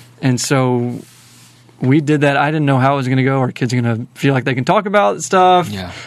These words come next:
Speaker 1: I mean, we had really close relationships with them, but it's hard for anyone to open up.
Speaker 2: Publicly, yeah.
Speaker 1: Yeah,
Speaker 2: Yeah.
Speaker 1: exactly. So it's kind of like, "Huh, I wonder how this will go."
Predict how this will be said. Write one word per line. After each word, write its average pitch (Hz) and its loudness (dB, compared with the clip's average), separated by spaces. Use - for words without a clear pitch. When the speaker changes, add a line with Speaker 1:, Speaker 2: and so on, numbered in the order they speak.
Speaker 1:
I - 0
mean, 139 4
we 147 2
had 156 0
really 147 0
close 143 -4
relationships 151 -2
with 151 -2
them, 156 2
but 131 0
it's - -2
hard 139 -2
for 135 -2
anyone 131 2
to 131 -2
open 131 -2
up. 123 0
Speaker 2:
Publicly, 107 -4
yeah. 107 -2
Speaker 1:
Yeah, 208 4
Speaker 2:
Yeah. - -
Speaker 1:
exactly. 143 0
So 135 0
it's 135 -2
kind 170 0
of 139 -2
like, 127 -2
"Huh, 160 0
I 127 2
wonder 131 0
how 127 0
this 123 -6
will 135 -4
go." 135 -2